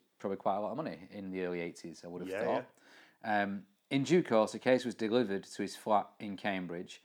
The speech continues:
Speaker 1: and on the thirtieth of November nineteen eighty-two, between six forty-five P M and seven P M, the appellant met his co-accused, Mister Bath, at Southall. Is it Southall or Southall,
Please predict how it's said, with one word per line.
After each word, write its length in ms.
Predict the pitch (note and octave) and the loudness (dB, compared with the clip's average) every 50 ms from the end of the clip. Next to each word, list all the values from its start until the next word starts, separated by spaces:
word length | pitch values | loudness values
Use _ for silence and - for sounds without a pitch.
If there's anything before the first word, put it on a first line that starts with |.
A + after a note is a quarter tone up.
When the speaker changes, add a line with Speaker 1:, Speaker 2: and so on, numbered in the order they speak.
| - - - - - | -20 -20 -20 -16 -8
Speaker 1:
and 100 | - A2+ A#2 | -4 -2 -2
on 60 | G#2+ | -2
the 60 | A2 | 0
thirtieth 380 | - - G3+ F#3+ - - C#3 - | 2 4 4 4 4 2 -2 -4
of 80 | A2+ G#2+ | -2 0
November 360 | G#2+ G2 F#2+ F#2+ F#2 F#2+ A2 | 0 0 0 0 0 0 2
nineteen 300 | D#3 E3 C#3+ - A#2+ G#2 | 4 4 2 2 -2 -4
eighty-two, 340 | G2+ F#2+ - - - G2 F#2 | -4 -6 -8 -12 -10 -8 -8
between 340 | F2+ F#2 - - G2+ G2 G2 F#2+ | -8 -8 -8 -8 -6 -6 -6 -6
six 280 | - - D#3+ - - | -4 -4 -4 -4 -4
forty-five 520 | - - A#2+ A2 G#2 - A2 G2 F#2 - - | 0 0 0 0 0 0 -2 -2 -2 -4 -6
P 120 | - G2+ | -6 -6
M 140 | F#2 F2+ F2+ | -4 -4 -6
and 100 | F2 - | -8 -8
seven 320 | - - C3+ A2 G#2+ F#2 | -6 -4 -4 -4 -4 -6
P 140 | - - F#2 | -8 -6 -6
M, 180 | F2 F2 F2 - _ - - - - _ _ - | -6 -6 -8 -10 _ -20 -20 -20 -20 _ _ -6
the 80 | G#2 | -6
appellant 380 | G2 - - A2+ A2 G#2+ G2+ G2+ | -4 -2 0 2 2 2 0 0
met 200 | G#2+ A#2 A2+ - | 0 0 -2 -2
his 140 | G#2+ G#2 - | -4 -10 -6
co-accused, 680 | - - D#3 C#3 - - - F2+ F2+ G2+ G#2 G#2 - | -2 0 0 0 0 -2 -6 -8 -6 -6 -6 -6 -8
Mister 220 | G#2+ A2 - - F2 | -10 -10 -10 -10 -6
Bath, 440 | - - A2+ G2+ F#2+ F#2 - - _ - | 0 2 2 2 2 0 -6 -16 _ -16
at 120 | A2 G2+ | -14 -12
Southall. 800 | - - - - A2+ G#2 F#2+ - G#2 G2+ G2 G2 G2 G2 G2+ F2+ - _ _ _ _ _ - | -10 -8 -6 -4 -4 -4 -4 -2 0 2 2 2 0 -2 -4 -6 -12 _ _ _ _ _ -10
Is 60 | C#3 | -10
it 80 | D#3 - | -8 -6
Southall 420 | - - F3 E3+ - - G2 F#2 | -2 0 0 0 0 -2 0 0
or 80 | F#2 F#2+ | 0 0
Southall, 520 | - - - - B2+ A#2+ G2+ F#2+ F2+ E2 | -2 -4 -2 0 0 0 0 -2 -6 -8